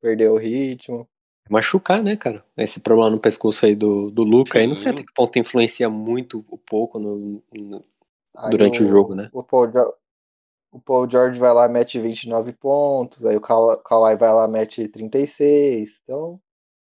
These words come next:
Speaker 2: Quarenta e um em trinta e seis, né? Acho que ele foi, né?
Speaker 1: Reforços, né? Quando um time tem reforço, aí é mais complicado,
Speaker 3: É outro
Speaker 1: né?
Speaker 3: papo, né? Aí você vê que eles provam que são consistentes numa série, né? E não em jogos isolados.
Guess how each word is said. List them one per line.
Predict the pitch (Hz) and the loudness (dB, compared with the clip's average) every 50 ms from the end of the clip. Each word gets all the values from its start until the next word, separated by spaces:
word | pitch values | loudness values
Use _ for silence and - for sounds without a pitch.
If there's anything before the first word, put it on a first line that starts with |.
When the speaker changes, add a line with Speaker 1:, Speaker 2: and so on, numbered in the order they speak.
| _ _ _ _ _ _ _ | _ _ _ _ _ _ _
Speaker 2:
Quarenta | - 110 110 120 135 - - | 0 2 2 2 2 2 4
e | 120 | 4
um | 117 135 | 4 4
em | 165 | 2
trinta | 165 - 208 196 220 | 0 -2 -2 2 2
e | 190 | 0
seis, | - - 135 131 131 | 0 2 -2 -2 -2
né? | 127 117 | -4 -10
Acho | 117 - | -12 -10
que | - 113 | -8 -8
ele | 104 | -8
foi, | - - - 113 117 | -6 -2 -2 0 0
né? | 117 113 - _ _ _ _ _ _ _ | -2 -4 -10 _ _ _ _ _ _ _
Speaker 1:
Reforços, | _ 131 135 139 - - - - 131 127 131 135 135 143 - - - 123 117 | _ -4 -4 -4 -4 -6 -16 -12 -6 -2 -2 0 -2 -2 -6 -10 -20 -16 -12
né? | 117 110 120 123 123 _ _ _ _ - | -10 -10 -10 -10 -12 _ _ _ _ -14
Quando | - 131 135 | -10 -8 -8
um | 139 | -8
time | 139 - 143 135 135 | -6 -6 -6 -6 -6
tem | 131 - 127 127 123 | -6 -8 -8 -6 -6
reforço, | 135 131 123 - _ _ - 117 110 117 123 127 143 - - - 156 151 156 151 - - | -6 -8 -8 -10 _ _ -10 -6 -4 -2 -2 -2 -4 -6 -10 -14 -14 -14 -14 -14 -10 -6
aí | - 123 117 | -2 0 2
é | 117 120 120 | 2 2 2
mais | 117 117 120 117 - - - _ | 0 -2 -4 -4 -4 -4 -8 _
complicado, | _ - 123 123 - 147 147 185 | _ -20 -16 -12 -10 -6 -2 0
Speaker 3:
É | 175 | 0
outro | 165 - 180 160 | 2 4 2 2
Speaker 1:
né? | 104 | 2
Speaker 3:
papo, | 107 120 120 117 - - 117 | 2 2 2 2 0 -2 0
né? | 117 113 113 113 113 113 | 2 2 2 2 2 2
Aí | 117 117 120 120 135 | 2 4 4 6 6
você | 143 151 160 - - 151 | 6 4 2 2 2 2
vê | 127 147 139 | 2 2 0
que | - - 170 156 151 | 0 -2 -4 -2 -2
eles | 143 139 135 135 135 131 120 - - | -2 -2 -4 -6 -10 -10 -10 -14 -16
provam | - _ - 131 123 123 123 131 131 123 143 139 139 135 131 | -12 _ -2 2 4 4 4 4 4 2 0 0 0 -2 -4
que | - - 135 | -8 -12 -10
são | - - 139 127 | -6 -4 -4 -4
consistentes | - 139 135 - - 139 - - 135 127 120 - 135 117 | -4 -6 -6 -6 -6 -8 -8 -6 -8 -8 -8 -8 -10 -8
numa | 123 131 135 143 147 | -4 0 2 2 2
série, | 139 - - - 123 113 113 110 107 107 | 2 0 0 2 2 2 2 0 -4 -6
né? | 107 110 110 | -10 -10 -10
E | 110 | -10
não | 110 110 120 | -10 -10 -8
em | 127 127 | -6 -2
jogos | 123 127 123 120 120 123 | 0 2 2 0 0 -6
isolados. | 127 117 127 131 123 110 101 98 98 - | -6 -2 2 2 4 4 2 0 -4 -10